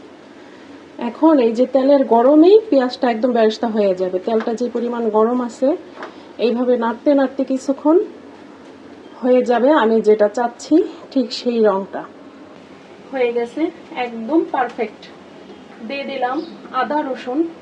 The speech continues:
আদা রসুন কিন্তু একসাথেই আমার করা আছে। যেহেতু চারটা মুরগি, এখানে প্রায় পাঁচ কেজির মতো মাংস হবে, সেই পরিমাণে আমি আদা রসুন বাটা দিয়ে দিলাম। এখানে আছে জয়ফল, জয়ত্রী বাটা,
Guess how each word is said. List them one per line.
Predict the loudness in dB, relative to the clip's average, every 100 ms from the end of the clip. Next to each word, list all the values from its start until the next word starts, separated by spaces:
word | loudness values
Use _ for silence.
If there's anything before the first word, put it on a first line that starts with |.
| -6
আদা | -4
রসুন | -4 -4 0
কিন্তু | 0 2 0
একসাথেই | -2 -6 0 0 0
আমার | -4 -4
করা | -2 0 -2
আছে। | -6 -12 -12 -14 -20 -20 -20 -20 -20 -20 -20 -20 -16 -8
যেহেতু | -4 -2 0 0 0 0
চারটা | -2 -2 2 2
মুরগি, | 2 -2 -6 -4 -4
এখানে | -4 -4 -4 -4
প্রায় | -4 -4
পাঁচ | -6 -4
কেজির | 0 0 0
মতো | -4 -6
মাংস | -8 -8 -8
হবে, | -4 -4 -4
সেই | -6 -8
পরিমাণে | -8 -6 -8 -6 -6
আমি | -6 -4
আদা | -4
রসুন | -4 -8 -6 -4
বাটা | -2 -4
দিয়ে | -4 -4
দিলাম। | -2 -4 -6 -12 -20 -20 -20 -16 -8
এখানে | -8 -4 -4 -4
আছে | -2 -4 2
জয়ফল, | 2 2 0 -4 -2
জয়ত্রী | -6 -6 -8 -4
বাটা, | -4 -2